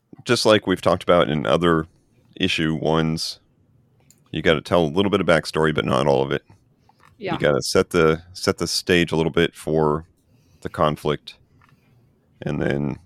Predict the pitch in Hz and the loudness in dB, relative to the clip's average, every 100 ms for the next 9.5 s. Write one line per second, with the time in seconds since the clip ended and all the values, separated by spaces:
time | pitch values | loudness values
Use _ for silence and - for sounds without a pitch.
0 | - 76 85 73 73 85 - 67 65 - | -10 -2 0 2 2 -2 0 -2 -2 -6
1 | _ _ _ _ _ 76 71 82 73 69 | _ _ _ _ _ -6 -2 0 -2 0
2 | 80 80 73 76 69 50 82 _ _ - | 0 -2 -4 -4 -4 -6 -8 _ _ -8
3 | 64 60 - - - _ _ _ _ _ | -6 -6 -8 -20 -20 _ _ _ _ _
4 | _ _ _ _ 78 78 - 90 87 85 | _ _ _ _ -2 -2 0 -2 -2 -4
5 | 82 85 - 71 71 78 - - - 80 | -4 -4 -2 -2 0 -4 -8 -16 -8 -8
6 | 65 _ _ 87 76 - 78 - 73 73 | -8 _ _ -4 -4 -6 -8 -6 -4 -2
7 | 73 82 85 73 76 - 67 69 71 - | -2 -4 -8 -6 -8 -6 -4 -4 -4 -6
8 | 69 71 85 73 73 73 67 - _ _ | -6 -4 -4 -4 -2 -2 -4 -6 _ _
9 | - 90 80 76 73 | -6 -2 0 2 0